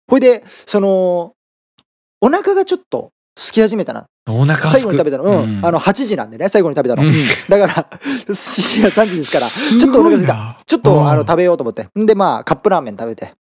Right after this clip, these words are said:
Speaker 2: うん。
Speaker 1: で、プロテインなんかも飲んで。ほいで、まあ、ちょっとこう、
Speaker 2: うん。
Speaker 1: 胃が落ち着いたと。「よし、じゃあもう一回やろうかな」っつって。
Speaker 2: うん。
Speaker 1: で、やったんですよ。で、パッと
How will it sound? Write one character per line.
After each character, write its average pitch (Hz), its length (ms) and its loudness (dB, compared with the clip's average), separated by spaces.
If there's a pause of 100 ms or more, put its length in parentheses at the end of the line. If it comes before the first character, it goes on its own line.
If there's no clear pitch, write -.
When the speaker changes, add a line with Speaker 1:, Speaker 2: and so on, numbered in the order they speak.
(100)
Speaker 2:
う 127 80 -6
ん。 127 320 -2 (200)
Speaker 1:
で、 147 140 0
プ 160 120 -4
ロ 175 80 2
テ 180 80 -2
イ 143 80 -6
ン 117 60 -10
な 101 60 -12
ん 98 60 -18
か - 80 -20
も 110 100 -18
飲 104 80 -12
ん 104 40 -14
で。 101 100 -14 (340)
ほ 175 60 -2
い 185 60 2
で、 185 60 -6
ま 165 100 0
あ、 120 60 -6
ち 160 100 -6
ょ 131 40 -4
っ 123 40 -4
と 120 60 -4
こ 113 80 -6
う、 - 20 -6
Speaker 2:
う 98 60 -8
ん。 - 120 -18
Speaker 1:
胃 160 120 -2
が 151 100 2
落 143 180 -4
ち - 20 -12
着 160 120 -6
い - 20 -4
た 147 80 0
と。 - 140 -14 (140)
「よ 208 60 2
し、 - 120 -2
じ 151 60 0
ゃ - 20 2
あ - 20 2
も 127 60 -4
う 131 40 -4
一 - 40 -8
回 135 160 -6
や 123 80 -4
ろ 131 80 -4
う 131 40 -6
か 131 100 -20
な」 120 80 -20
っ - 20 -20
つ - 80 -20
っ - 80 -20
て。 - 80 -20 (260)
Speaker 2:
う 135 40 -8
ん。 123 140 -4
Speaker 1:
で、 147 140 2 (440)
や 165 100 2
っ - 80 -8
た 147 100 -8
ん 135 40 -14
で - 40 -20
す - 60 -16
よ。 - 80 -20 (480)
で、 143 100 -16 (180)
パ 277 80 0
ッ 269 40 -18 (160)
と 117 240 -6